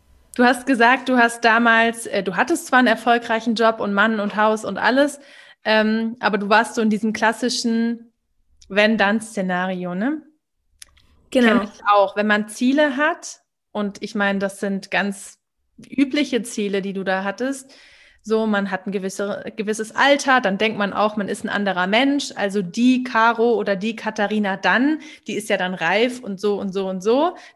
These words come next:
Speaker 1: die ist ja dann jemand anders und die hat ja dann einen Mann und ein Kind und so weiter. Und dann ist ja alles gut, weil dann stimmen ja die äußeren Faktoren und dann fühlt man sich deswegen sicher.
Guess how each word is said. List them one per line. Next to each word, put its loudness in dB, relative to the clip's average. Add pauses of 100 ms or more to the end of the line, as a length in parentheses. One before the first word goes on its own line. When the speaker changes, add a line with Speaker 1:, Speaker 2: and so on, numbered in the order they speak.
Speaker 1:
die -6
ist -4
ja 0
dann -2
jemand -4
anders 0
und -4
die -4
hat -6
ja -2
dann -4
einen -6
Mann 0
und -6
ein -6
Kind -2
und -8
so -6
weiter. -2 (420)
Und -2
dann 4
ist -2
ja 2
alles -4
gut, -12
weil -4
dann -4
stimmen -4
ja -2
die -4
äußeren -4
Faktoren -6
und -4
dann -4
fühlt -4
man -2
sich -10
deswegen -4
sicher. -6